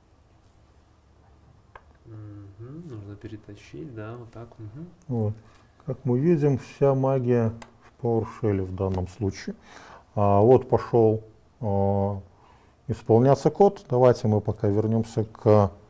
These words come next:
Speaker 2: презентации. Я подробно расскажу о схеме, а потом посмотрим код.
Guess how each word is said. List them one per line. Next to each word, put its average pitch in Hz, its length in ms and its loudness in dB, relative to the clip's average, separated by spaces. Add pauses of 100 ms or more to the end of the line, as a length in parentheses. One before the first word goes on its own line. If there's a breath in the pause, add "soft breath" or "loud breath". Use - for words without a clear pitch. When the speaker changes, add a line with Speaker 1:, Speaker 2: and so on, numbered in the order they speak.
(180)
Speaker 2:
презентации. 127 840 0 (1400 soft breath)
Я 110 240 -2
подробно 104 560 0
расскажу 104 500 2
о 107 60 4
схеме, 156 400 2
а 123 140 -2
потом 110 260 2
посмотрим 107 480 -2
код. 92 180 -2